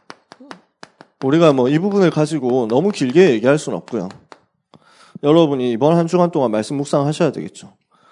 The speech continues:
그 속에서 여러분이 조금 주의하셔야 될 게 있습니다.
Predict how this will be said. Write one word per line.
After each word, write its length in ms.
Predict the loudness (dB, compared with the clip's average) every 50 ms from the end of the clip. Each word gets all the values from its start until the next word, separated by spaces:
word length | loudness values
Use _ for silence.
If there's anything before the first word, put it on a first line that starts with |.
| _ _ _ _ _ _ _
그 180 | -6 -2 -2 -2
속에서 600 | 0 0 0 0 2 2 0 2 4 4 6 6
여러분이 400 | 6 6 4 4 4 2 0 -2
조금 280 | -4 -4 -8 -6 -6 -8
주의하셔야 800 | -8 -8 -10 -8 -6 -4 -2 0 0 0 0 0 0 2 2 2
될 140 | 4 2 2
게 100 | 2 -2 -6
있습니다. 520 | -6 -8 -10 -12 -12 -12 -12 -14 -16 -18